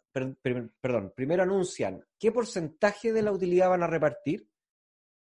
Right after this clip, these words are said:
y después de eso anuncian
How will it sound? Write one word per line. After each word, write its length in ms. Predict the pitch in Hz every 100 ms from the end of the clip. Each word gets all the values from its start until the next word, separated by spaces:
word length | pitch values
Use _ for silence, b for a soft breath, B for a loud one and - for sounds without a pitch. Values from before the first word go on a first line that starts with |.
| _ _ _ _ _ _ _ -
y 140 | 147
después 360 | 143 147 170 175
de 80 |
eso 320 | 180 - 190 -
anuncian 720 | 139 151 170 165 - 175 175